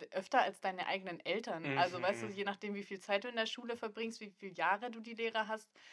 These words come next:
Speaker 1: ähm, du siehst die ja wirklich sehr, sehr viel und du ver-, hast einerseits irgendwie 'ne Beziehung,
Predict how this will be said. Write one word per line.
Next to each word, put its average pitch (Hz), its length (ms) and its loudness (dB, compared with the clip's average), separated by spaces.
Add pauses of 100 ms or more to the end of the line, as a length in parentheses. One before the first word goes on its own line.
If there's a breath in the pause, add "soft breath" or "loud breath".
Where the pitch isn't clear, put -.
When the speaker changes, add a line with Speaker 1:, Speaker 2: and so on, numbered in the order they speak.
(360 loud breath)
Speaker 1:
ähm, 185 540 0 (840)
du 208 160 -12
siehst 214 260 -8
die 226 40 0
ja 196 140 8
wirklich 220 280 -6
sehr, 202 220 4
sehr 196 160 4
viel 247 380 2
und 208 200 -4
du 202 60 -8
ver-, 202 180 -8 (320)
hast - 400 -2
einerseits 208 420 2
irgendwie 214 220 -2
'ne 190 100 -4
Beziehung, 269 680 -2